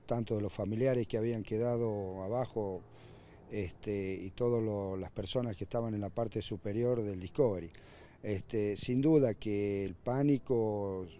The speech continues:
eso es sobreentendido porque no es una cuestión natural, pero bueno, eh, una vez que nosotros hemos alcanzado a llegar con, con la movilidad que habíamos emplazado en el lugar,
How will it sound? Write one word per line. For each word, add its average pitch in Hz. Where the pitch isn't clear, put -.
eso 113
es 110
sobreentendido 117
porque 104
no 117
es 110
una 110
cuestión 113
natural, 113
pero 113
bueno, 117
eh, 107
una 127
vez 131
que 131
nosotros 123
hemos 113
alcanzado 113
a -
llegar 117
con, 98
con 110
la 107
movilidad 113
que 117
habíamos 113
emplazado 117
en 117
el 123
lugar, 135